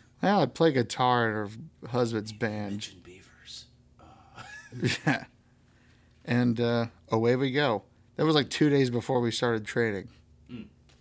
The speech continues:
Speaker 2: Training, quote-unquote
Speaker 1: Yeah.
Speaker 2: training. Yeah. But yeah, any hoozle,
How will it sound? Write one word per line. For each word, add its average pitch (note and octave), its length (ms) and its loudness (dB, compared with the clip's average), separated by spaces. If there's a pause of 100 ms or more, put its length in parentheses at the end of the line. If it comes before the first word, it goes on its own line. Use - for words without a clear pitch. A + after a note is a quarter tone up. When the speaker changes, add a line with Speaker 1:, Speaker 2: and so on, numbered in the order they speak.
(220)
Speaker 2:
Training, G2+ 400 -6
quote-unquote A2 560 0
Speaker 1:
Yeah. - 20 -14
Speaker 2:
training. G2+ 560 -6 (160)
Yeah. A#2 140 -8 (1600)
But C#3 120 0
yeah, B2 140 0 (140)
any D3 220 2
hoozle, A#2 320 0